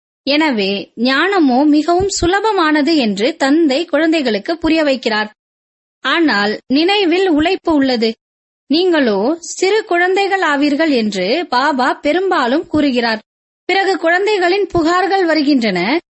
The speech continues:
"நான் பேபியா?" பாபா கூறுகிறார்,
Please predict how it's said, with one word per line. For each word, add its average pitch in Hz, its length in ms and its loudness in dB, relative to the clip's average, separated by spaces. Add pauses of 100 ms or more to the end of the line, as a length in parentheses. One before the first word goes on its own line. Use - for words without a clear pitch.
(320)
"நான் 277 600 0
பேபியா?" 247 640 0 (560)
பாபா 285 380 0
கூறுகிறார், 311 720 0